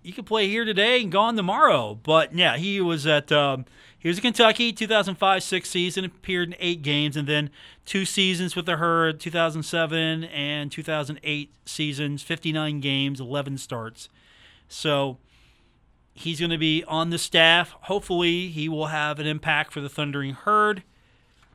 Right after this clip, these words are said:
And, of course, you know the name. Why do you know the name other than his time at Marshall? Is there a reason why do you know the name? If you don't know the name,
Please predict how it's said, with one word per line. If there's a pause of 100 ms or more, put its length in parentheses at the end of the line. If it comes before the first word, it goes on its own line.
(600)
And,
of
course,
you
know
the
name.
Why
do
you
know
the
name
other
than
his
time
at
Marshall?
Is
there
a
reason
why
do
you
know
the
name? (420)
If
you
don't (420)
know
the
name,